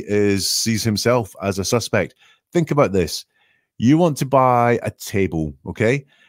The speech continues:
Um, then you've got some places you could buy a table, and you'd say, "There are some furniture stores out there. There are some furniture stores out there I can get a table from."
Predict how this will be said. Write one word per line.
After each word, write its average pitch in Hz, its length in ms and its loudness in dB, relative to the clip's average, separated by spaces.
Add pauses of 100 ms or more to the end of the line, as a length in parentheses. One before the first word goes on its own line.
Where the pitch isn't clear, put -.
(160)
Um, 95 380 2
then 98 540 0
you've 92 240 -2
got 87 200 -4
some 92 120 -8
places 113 380 -2
you 98 80 -4
could 87 160 -6
buy 85 180 -2
a 78 80 -6
table, 131 400 0
and 95 140 0
you'd 95 140 -2
say, 95 260 0
"There 95 320 -2
are 87 180 -4
some 92 240 -4
furniture 139 460 -2
stores 85 460 -4
out 90 180 -4
there. 80 320 -4
There 101 280 0
are 90 180 -2
some 120 460 -2
furniture 98 420 -2
stores 85 320 -4
out 104 180 2
there 90 260 -2 (120)
I 82 100 -10
can 90 100 -6
get 82 140 -6
a - 40 -18 (100)
table 87 180 -4
from." 73 320 -8